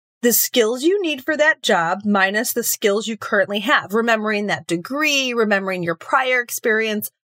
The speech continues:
or your current experience if you're working, even if it's not in tech,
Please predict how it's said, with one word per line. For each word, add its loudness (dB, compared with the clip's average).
or 4
your 2
current 2
experience -2
if -2
you're -2
working, -2
even 0
if -2
it's -4
not 4
in -2
tech, -2